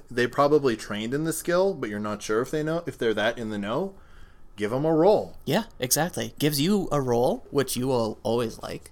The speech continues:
Speaker 1: Yeah, and also it tells the players that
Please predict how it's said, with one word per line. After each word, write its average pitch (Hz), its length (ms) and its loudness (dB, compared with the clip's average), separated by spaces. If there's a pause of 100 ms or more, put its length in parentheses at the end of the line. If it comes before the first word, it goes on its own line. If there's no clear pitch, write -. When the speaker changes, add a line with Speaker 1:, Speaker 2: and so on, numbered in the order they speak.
Speaker 1:
Yeah, 127 200 0
and 123 120 -6
also 143 400 4
it 120 80 -6
tells 139 260 0
the 123 80 -4
players 110 560 0
that 104 320 -6